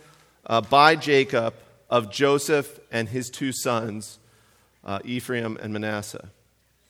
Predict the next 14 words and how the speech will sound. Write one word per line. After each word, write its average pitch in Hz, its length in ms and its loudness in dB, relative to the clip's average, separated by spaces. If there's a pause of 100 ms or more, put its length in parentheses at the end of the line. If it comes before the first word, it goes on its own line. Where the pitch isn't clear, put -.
(320)
And 120 100 -10
so 139 200 2
in, 135 280 -4 (120)
in 123 160 -4
chapter 170 760 -2
forty-nine 160 640 0
now, 123 160 0
we 131 120 -2
pick 139 200 -2
right 135 320 4
up, 170 380 4
right 135 200 4
after 165 340 2
that, 151 280 2